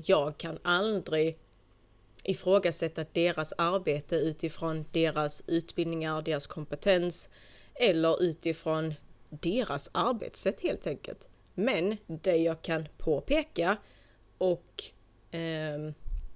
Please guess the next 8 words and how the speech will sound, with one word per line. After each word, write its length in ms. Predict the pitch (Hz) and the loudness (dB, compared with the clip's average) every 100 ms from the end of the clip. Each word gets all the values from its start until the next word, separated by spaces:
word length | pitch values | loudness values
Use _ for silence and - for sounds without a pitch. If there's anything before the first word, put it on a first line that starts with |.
| - - - - - - | -12 -12 -12 -12 -18 -8
lyfta, 680 | 170 190 247 - - - 147 - - - - - | -4 -2 -4 -8 -8 -6 -6 -12 -20 -20 -20 -6
det 240 | - 160 185 | 0 4 6
är 40 | |
ju 240 | 185 165 160 | 6 4 2
ett 300 | 165 160 - | 0 -4 -6
kompetenshöjande, 1700 | - 165 - 160 170 180 202 - - - 175 139 147 151 156 160 190 - - - - - - - - - - - - - | -8 -6 -6 -6 -2 -2 -2 -6 4 10 12 10 0 -2 -2 0 -2 -4 -10 -12 -20 -20 -20 -20 -20 -20 -20 -20 -16 -10
alltså 240 | 180 156 - | -8 -4 -2
utbi-, 320 | - - | -2 0